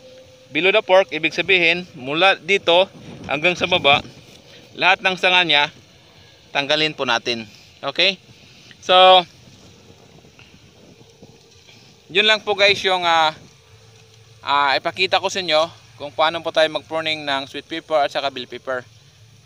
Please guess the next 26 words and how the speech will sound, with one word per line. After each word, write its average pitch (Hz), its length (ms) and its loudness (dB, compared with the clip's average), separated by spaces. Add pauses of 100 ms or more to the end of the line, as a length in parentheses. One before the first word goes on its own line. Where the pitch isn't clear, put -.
(240)
Oo. 120 320 -2 (160)
So, 165 400 2 (640)
panoorin 196 480 2
lang, 190 240 0
yun 170 160 -6
na 180 80 0
lang 180 160 -2
po 175 160 -4
guys 170 240 2
yung 160 160 -4
mga 151 240 -2
video 156 320 -6
ko. 147 160 4 (960)
Dahil, 165 560 2 (400)
ah, 135 240 0
dito 175 240 -4
sa 165 240 0
channel 165 320 0
ko, 151 240 4 (760)
ah, 135 400 0 (160)
marami 175 320 2
po 170 160 -6
kayong 170 240 2
matutunan 147 480 -4
sa 135 240 -2
akin. 120 240 -8